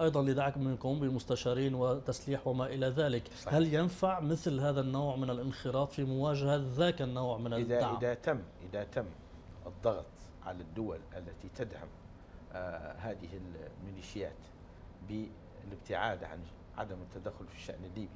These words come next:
Speaker 2: والكف عن تزويدهم بالسلاح والمعدات، ي-، ينقطع المدد.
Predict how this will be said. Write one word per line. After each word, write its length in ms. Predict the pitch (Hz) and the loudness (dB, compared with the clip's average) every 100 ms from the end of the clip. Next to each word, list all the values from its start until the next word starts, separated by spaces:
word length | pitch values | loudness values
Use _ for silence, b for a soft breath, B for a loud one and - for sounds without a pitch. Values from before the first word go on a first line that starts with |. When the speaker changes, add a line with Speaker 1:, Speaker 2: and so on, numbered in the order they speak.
| - - B - 104 | -16 -16 B -12 -10
Speaker 2:
والكف 460 | 92 - - - | -6 -2 -2 -2
عن 120 | 82 92 | -8 -8
تزويدهم 460 | 92 92 104 87 85 | -8 -6 -6 -6 -10
بالسلاح 520 | 87 - 104 98 - - - - - | -10 -8 -4 -4 -6 -12 -16 -16 -12
والمعدات، 580 | 98 95 92 85 101 110 110 - - - 113 | -10 -6 -6 -4 -2 -2 -2 -14 -16 -10 -4
ي-، 280 | 127 110 - - - | -2 -2 -4 -8 -6
ينقطع 480 | 131 - 123 - | -6 -6 -4 -4
المدد. 380 | 113 113 113 90 | -4 -4 -4 -6